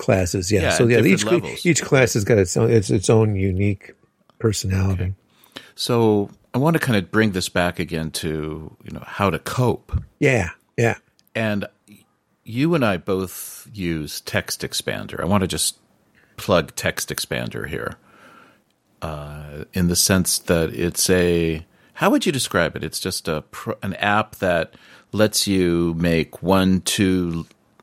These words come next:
Speaker 2: keyboard designations for different, we've talked about it before.
Speaker 1: Oh, we've talked about it many, many, many
Speaker 2: Yeah.
Speaker 1: times. And,
Speaker 2: And
Speaker 1: uh, yeah,
Speaker 2: I
Speaker 1: it's a,
Speaker 2: can't
Speaker 1: it's a shortcut generator. So it allows
Speaker 2: Okay.
Speaker 1: you to create, uh,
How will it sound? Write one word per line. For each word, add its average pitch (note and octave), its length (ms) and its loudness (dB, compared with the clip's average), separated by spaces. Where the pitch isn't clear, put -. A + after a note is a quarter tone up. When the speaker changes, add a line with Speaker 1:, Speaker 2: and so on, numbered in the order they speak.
Speaker 2:
keyboard E2+ 1200 0
designations F2+ 840 0
for D#2 840 -2
different, G2+ 520 -6
we've D#3+ 200 -8
talked A2+ 260 0
about D2 180 -4
it - 80 -12
before. - 360 -12
Speaker 1:
Oh, E4 260 0
we've C3+ 220 -2
talked D#3+ 240 0
about C3 200 2
it A#2+ 80 2
many, A#2+ 200 2
many, A#2 240 2
many A2 280 2
Speaker 2:
Yeah. G2+ 160 0
Speaker 1:
times. F2+ 260 -6
And, A#2+ 300 0
Speaker 2:
And A2 140 2
Speaker 1:
uh, A2 40 0
yeah, C#3 140 2
Speaker 2:
I - 40 2
Speaker 1:
it's D3 240 0
a, - 60 2
Speaker 2:
can't - 180 -16
Speaker 1:
it's - 140 0
a G#3+ 60 4
shortcut F3 540 0
generator. G#2+ 560 2
So D3 260 0
it E3+ 180 4
allows F3+ 280 4
Speaker 2:
Okay. F#3 80 0
Speaker 1:
you D#3 100 4
to B2+ 220 2
create, C3 640 0
uh, G#2+ 340 2